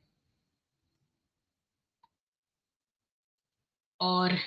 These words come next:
बाद में मैं इसको काट दूंगी। अ, चौबीस मिनट, ठीक है।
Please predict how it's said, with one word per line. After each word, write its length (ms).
बाद 280
में 60
मैं 140
इसको 200
काट 360
दूंगी। 380
अ, 340
चौबीस 540
मिनट, 280
ठीक 220
है। 120